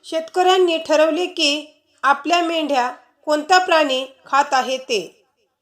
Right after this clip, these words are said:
एका जागेवर जाऊन लपून पाहूया आणि त्यालाच आपण ठार मारून टाकूया. दुसऱ्या दिवशी ठरल्याप्रमाणे शेतकरी हळूहळू मेंढराच्या व कुत्र्याच्या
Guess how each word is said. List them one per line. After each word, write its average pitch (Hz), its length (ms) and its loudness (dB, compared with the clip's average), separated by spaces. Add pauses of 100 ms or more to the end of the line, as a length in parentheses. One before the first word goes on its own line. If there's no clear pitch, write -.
(400)
एका 269 320 2
जागेवर 254 520 2
जाऊन 254 400 0 (240)
लपून 254 360 -4
पाहूया 233 520 -2 (840)
आणि 262 360 0
त्यालाच 269 540 2
आपण 247 340 -6 (440)
ठार 269 200 0
मारून 254 340 -2
टाकूया. 226 500 -4 (920)
दुसऱ्या 294 460 -2
दिवशी 320 440 2 (300)
ठरल्याप्रमाणे 294 1120 0
शेतकरी 285 540 -2
हळूहळू 302 640 0 (220)
मेंढराच्या 277 720 0 (160)
व 285 140 2
कुत्र्याच्या 277 680 -2